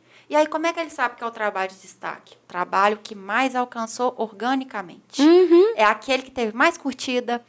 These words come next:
Speaker 1: que teve mais comentários. E aí, volto a dizer, gente, cuidado com as, com as pessoas fazerem assim, "Comenta lá pra mim."
Speaker 2: Sim.
Speaker 1: Porque isso não funciona.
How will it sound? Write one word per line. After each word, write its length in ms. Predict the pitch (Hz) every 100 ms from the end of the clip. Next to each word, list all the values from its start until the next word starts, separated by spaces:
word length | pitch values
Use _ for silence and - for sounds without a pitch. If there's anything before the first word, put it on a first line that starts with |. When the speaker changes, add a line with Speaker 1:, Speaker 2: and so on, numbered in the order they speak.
| _
Speaker 1:
que 60 | 220
teve 300 | - 185 190
mais 360 | 214 302 349
comentários. 960 | - 311 277 262 254 233 226 226 233 - _ _ _ _
E 40 | 196
aí, 200 | 185 214
volto 380 | 202 196 202 240
a 20 |
dizer, 400 | 247 233 226 220
gente, 200 | 202 -
cuidado 560 | 285 240 294 311 302
com 100 | -
as, 260 | 247 - -
com 320 | - - -
as 120 | -
pessoas 560 | - 214 - 247 254 247
fazerem 520 | 247 226 220 233 240
assim, 220 | 233 220 208 _ _
"Comenta 540 | 311 370 392 392 349
lá 180 | 330 330
pra 220 | 330 262
mim." 840 | 262 277 311 302 285 254 220 190 170
Speaker 2:
Sim. 440 | - - 202 175 -
Speaker 1:
Porque 400 | 269 269 311 -
isso 200 | 294 -
não 120 | 320 320
funciona. 720 | 349 359 - 392 330 170